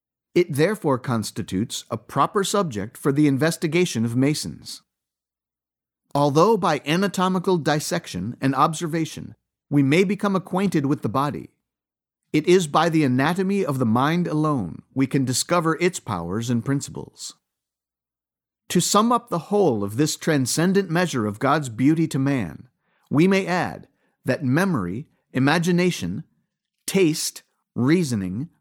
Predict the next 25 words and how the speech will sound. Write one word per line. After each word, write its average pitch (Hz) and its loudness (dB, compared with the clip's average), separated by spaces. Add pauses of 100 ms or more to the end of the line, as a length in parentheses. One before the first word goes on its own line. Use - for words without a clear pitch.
(180)
moral 170 4
perception, 165 -4 (320)
and 139 0
all 156 4
the 202 -2
active 175 -2
powers 156 0
of 135 0
the 127 0
soul 120 -2 (280)
present 180 2
such 180 -2
a 175 0
vast 127 -2
and 135 -2
boundless 175 0
field 127 -2
for 120 -4
philosophical 170 0
discussion 139 -6 (440)
as 135 0
far 175 2
exceeds 185 -4
human 170 4
inquiry, 151 -4